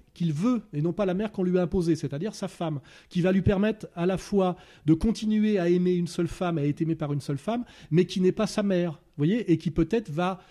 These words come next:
lui permettre de résoudre les problèmes qu'il avait avec sa mère, ou qui va être au-, euh, vous voyez. Alors, euh, aussi, la mère abusive ou la mauvaise mère le, va le guider sur un chemin d'erreur par rapport à la recherche de la femme, euh, une reproduction de pathologie. Ou alors, s'il analyse effectivement son pathos familial,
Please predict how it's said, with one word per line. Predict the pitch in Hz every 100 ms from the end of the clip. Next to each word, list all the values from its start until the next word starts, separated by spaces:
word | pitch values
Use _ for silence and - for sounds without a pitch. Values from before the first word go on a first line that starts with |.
| - _ - _ -
lui | 180
permettre | 175 185 175 214 175
de |
résoudre | 156 185 170 220
les | 180
problèmes | - 170 208 214
qu'il | 175
avait | 165 170
avec | 175 170
sa | 220
mère, | 196 175 151
ou | 135
qui | 160
va | 143 143
être | 139 -
au-, | 170
euh, | 165 165 -
vous | 147 151
voyez. | 147 226 254 - - -
Alors, | 151 156 143
euh, | -
aussi, | 160 151 - 277 269 - -
la | 139 143
mère | 165 151
abusive | 143 156 196 254
ou | 175
la | 143
mauvaise | 151 151 147 156
mère | 196 262 202
le, | 160 147 165
va | 156
le | 165
guider | 156 165 220
sur | - 160
un |
chemin | 156 165 160
d'erreur | 156 165 202 233
par | - 151
rapport | 147 190
à | 160
la | 147
recherche | 147 185 156
de | 196
la | 208
femme, | 170 165 160 - - - 135
euh, | 143 139 139 165
une | 147
reproduction | 156 180 190 165 160 - 220 226
de |
pathologie. | 175 170 190 208 175 180 170 - -
Ou | 170 160
alors, | 175 233 247
s'il | - 180
analyse | 165 160 160 185 151
effectivement | 147 143 170 156 160
son | 147 143
pathos | 160 151 165 160 -
familial, | 135 131 139 170 240